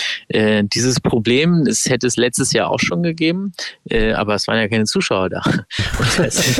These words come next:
natürlich, da entsteht enormer Druck, also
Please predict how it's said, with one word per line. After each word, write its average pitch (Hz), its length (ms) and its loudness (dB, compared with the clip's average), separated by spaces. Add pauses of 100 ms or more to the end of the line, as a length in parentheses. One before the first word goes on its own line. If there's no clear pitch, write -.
natürlich, - 500 0 (480)
da 117 80 0
entsteht 123 840 0
enormer 127 560 2
Druck, - 420 -2
also 101 380 -2